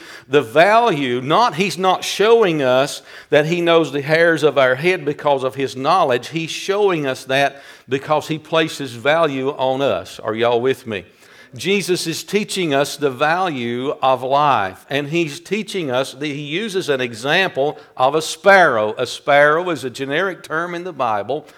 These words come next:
for a small bird. Now, let's turn to Luke chapter number twelve and verse number five. Luke chapter twelve and verse number five. So two sparrows are sold for one farthing.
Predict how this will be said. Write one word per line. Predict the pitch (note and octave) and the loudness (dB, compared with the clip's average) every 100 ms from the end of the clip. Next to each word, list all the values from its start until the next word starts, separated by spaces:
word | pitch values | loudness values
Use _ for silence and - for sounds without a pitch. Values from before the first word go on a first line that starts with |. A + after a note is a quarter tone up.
| _ | _
for | - C3+ D3+ | -2 0 0
a | C3+ | -4
small | - - C#3+ C#3+ C#3+ C#3 C#3+ | -8 -6 0 2 2 0 -2
bird. | B2 A2+ C#3+ B2+ F#2 F2 - _ - | -10 -2 0 0 -2 -8 -20 _ -10
Now, | C3+ C3 A2 | 0 2 2
let's | A#2+ C#3 | 0 0
turn | - C#3 C3 | -6 -6 -2
to | A#2+ | -2
Luke | C3 A3+ A#2 - | 0 0 -2 -8
chapter | C3 A#2+ - A#2+ | -4 -4 -4 -8
number | A2 G#2+ | -6 -8
twelve | - - G3+ G#3+ A#2 E3+ - - - - | -10 -6 0 2 2 -2 -10 -20 -20 -8
and | A#2 A#2 | -6 -2
verse | A#2+ A#2 A#2 | -2 -2 -6
number | A2 A#2 | -6 -6
five. | C3 - F#3 C3+ F2+ D#2+ - | -8 -4 -2 -2 -4 -12 -12
Luke | A2+ D3 E3+ - | -4 -4 -4 -8
chapter | - C3+ - B2+ | -2 -2 -2 -16
twelve | A2+ - G#3+ F#3 G#2+ B2+ F#3+ - _ _ _ | -16 -6 2 4 4 -2 -4 -12 _ _ _
and | C3 C#3 | -2 0
verse | C3 C#3+ - | 0 -2 -2
number | C3+ C3 C3 | -4 -2 -4
five. | - F3+ A#2+ D2+ - _ _ _ _ - | 2 4 4 -2 -12 _ _ _ _ -12
So | - C#3+ C3+ | 0 0 0
two | - - B3+ C4 | -8 -4 -4 -4
sparrows | - A3+ F#3 C#3+ A2 G#2+ B2 E3 D#3+ | -4 4 6 6 4 2 0 -4 -8
are | - D3 C3+ | -2 0 -2
sold | - - G#3 A2+ G#2 C#3 D3+ | -6 -4 -2 -2 -4 -6 -10
for | - C#3 B2+ | -6 -2 -2
one | B2 D3+ F3+ F#3 F#3 | -2 0 0 -2 -8
farthing. | - G3+ G#3 C#3+ G2+ E2 | -8 -4 -2 -2 -4 -8